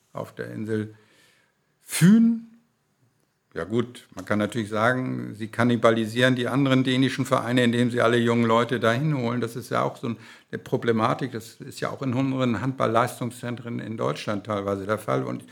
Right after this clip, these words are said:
für uns absolut ein Kontrapunkt. Wir möchten ja den Handball stärken und nicht diese großartigen Jungs aus allen Vereinen rausholen. Und zwar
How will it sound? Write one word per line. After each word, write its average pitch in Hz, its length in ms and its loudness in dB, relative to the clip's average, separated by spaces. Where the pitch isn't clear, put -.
für - 240 -2
uns 151 440 0
absolut 135 760 -4
ein 113 100 -10
Kontrapunkt. 139 760 -2
Wir 107 100 -2
möchten 123 340 -2
ja 113 140 -2
den 107 200 -4
Handball 113 320 -4
stärken 131 560 -6
und 120 240 -8
nicht 156 320 2
diese 120 480 -4
großartigen 131 720 -2
Jungs 143 480 -2
aus 120 220 2
allen 139 260 0
Vereinen 131 380 -2
rausholen. 123 680 -2
Und 120 200 -8
zwar 123 360 -2